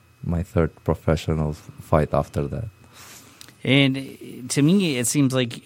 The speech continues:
Speaker 2: uh, obviously you guys, uh, your relationship with Joseph Battaglia,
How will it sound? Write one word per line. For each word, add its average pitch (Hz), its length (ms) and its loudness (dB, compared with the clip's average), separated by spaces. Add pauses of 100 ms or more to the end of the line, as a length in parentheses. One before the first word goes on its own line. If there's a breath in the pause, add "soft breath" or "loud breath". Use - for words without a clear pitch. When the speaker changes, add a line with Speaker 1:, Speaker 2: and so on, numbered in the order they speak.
Speaker 2:
uh, 98 540 2
obviously 113 500 2
you 110 160 2
guys, 104 480 4
uh, 90 580 4 (160)
your 117 200 0
relationship 110 600 2
with 104 120 -2
Joseph 104 440 0
Battaglia, 98 800 0